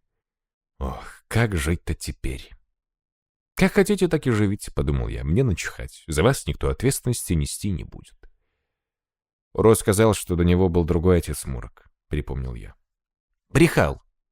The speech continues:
Он у нас единственный. Он нам придумал другую историю, будто бы у нас всегда с тех пор, как нас с равнины изгнали, был отец Морок. Кто-то вроде жреца или местного знахаря-колдуна. До него мы жили своим умом. Он в наши бошки дырявые вбил, что мы должны постоянно маски носить,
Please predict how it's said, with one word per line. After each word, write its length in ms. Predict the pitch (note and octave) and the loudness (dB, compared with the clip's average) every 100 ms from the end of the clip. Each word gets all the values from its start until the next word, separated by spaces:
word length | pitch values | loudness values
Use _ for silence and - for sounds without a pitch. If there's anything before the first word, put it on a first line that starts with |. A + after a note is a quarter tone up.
| - | 0
Он 160 | E3+ | 4
у 40 | E3 | 6
нас 200 | D#3 E3 | 4 2
единственный. 640 | D#3 D3 - - B1+ A1+ _ _ _ _ _ - | 4 4 2 -8 -14 -16 _ _ _ _ _ 0
Он 140 | G2 | 2
нам 100 | F2+ | 4
придумал 360 | F2+ F#2+ F#2+ F2 | 4 4 4 4
другую 400 | F2 F#2 F#2+ F2 | 4 4 4 4
историю, 440 | - A2+ F#2+ D#2 | 4 4 4 2
будто 260 | C#2+ D#2+ D#2+ | 0 -2 0
бы 100 | E2 | 2
у 40 | |
нас 160 | D#2+ - | 2 -2
всегда 400 | - D#2+ F2+ F2 | -6 0 2 2
с 140 | - | -2
тех 220 | D2+ - | -12 -10
пор, 220 | - F#2+ | 2 2
как 160 | - - | 2 -2
нас 260 | E2+ - - - | -2 -2 -8 -14
с 120 | - G2 | -2 4
равнины 440 | E2+ F2 E2 D#2 | 4 6 4 2
изгнали, 480 | D2+ E2 A#2 A#2 D#2 | 2 4 6 6 4
был 220 | E2+ A#2 | 6 6
отец 320 | E2+ F2+ - | 4 0 -4
Морок. 440 | D#2 C2 B1 - - _ _ _ | -4 -6 -8 -12 -20 _ _ _
Кто-то 240 | - E3 | 2 4
вроде 220 | D3 C#3 A2+ | 4 6 4
жреца 640 | G2 G2 - G#2+ B2 G2+ | 6 4 2 2 4 4
или 520 | D#2 C2+ B1 - - | 2 -2 -8 -12 -6
местного 380 | E2 G2 - D2 | 0 0 0 -2
знахаря-колдуна. 920 | C#2+ F2+ - D2+ - D#2+ D2+ D2 A#1+ _ _ _ _ _ _ | 0 0 0 -6 -4 -2 -2 -4 -6 _ _ _ _ _ _
До 160 | F2 B2 | 0 4
него 200 | D#3+ E3+ | 6 6
мы 140 | D#3+ | 6
жили 240 | D3 D#3 C#3 | 6 6 4
своим 320 | - C#3 C3+ | 4 2 4
умом. 380 | C#3+ C3+ D2 - _ _ - | 4 4 2 -4 _ _ -2
Он 140 | G#2 | 2
в 100 | G2+ | 4
наши 260 | G2+ A2+ A2+ | 4 4 4
бошки 340 | G2+ A#2 - | 4 2 2
дырявые 560 | F2+ F#2 F#2 E2 D#2 D2+ | 0 4 4 4 2 0
вбил, 320 | D2 D2 A2+ | -2 2 2
что 160 | - E2+ | 2 0
мы 100 | E2+ | 2
должны 320 | E2+ D#2+ G2 | 2 2 0
постоянно 540 | - - F2+ F#2 E2+ | -2 -2 0 2 4
маски 360 | D#2+ D2+ D2 - | 2 0 -2 -6
носить, 420 | D2 - C2+ - | -8 -8 -14 -18